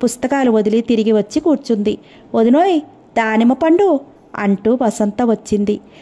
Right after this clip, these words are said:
సావిత్రి వసంతని చూసి, "సత్యం పళ్ళు తినడమేనా? వచ్చి ఈ అమ్మాయికి ఏమైనా పాఠం చెప్పడం ఉందా?" అని అడిగింది.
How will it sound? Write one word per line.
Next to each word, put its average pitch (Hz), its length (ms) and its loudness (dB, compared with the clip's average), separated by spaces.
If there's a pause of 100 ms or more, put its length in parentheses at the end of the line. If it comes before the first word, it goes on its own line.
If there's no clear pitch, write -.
(160)
సావిత్రి 208 680 0
వసంతని 220 600 -2
చూసి, 311 380 -2 (300)
"సత్యం 254 520 -2
పళ్ళు 208 220 0
తినడమేనా? 226 680 0 (360)
వచ్చి 302 380 0
ఈ 285 40 2
అమ్మాయికి 247 440 0
ఏమైనా 240 260 2
పాఠం 311 340 -4 (100)
చెప్పడం 311 280 0
ఉందా?" 240 520 0 (380)
అని 214 320 0
అడిగింది. 208 500 0